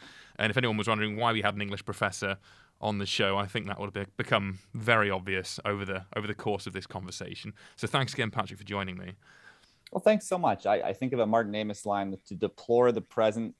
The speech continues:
Speaker 2: is the summit of idleness." Like, if, if, that's why I'm interested in this stuff. I, I, I don't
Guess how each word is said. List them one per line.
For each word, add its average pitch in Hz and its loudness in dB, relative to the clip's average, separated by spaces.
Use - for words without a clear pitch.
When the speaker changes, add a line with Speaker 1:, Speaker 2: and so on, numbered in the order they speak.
Speaker 2:
is 95 -10
the 95 -2
summit 110 0
of 95 -4
idleness." 113 -2
Like, 92 -2
if, - -8
if, - -8
that's 110 0
why 113 6
I'm 104 0
interested 107 -6
in 90 -6
this 85 -12
stuff. 73 -4
I, 82 -2
I, 64 -2
I 87 -2
don't 107 2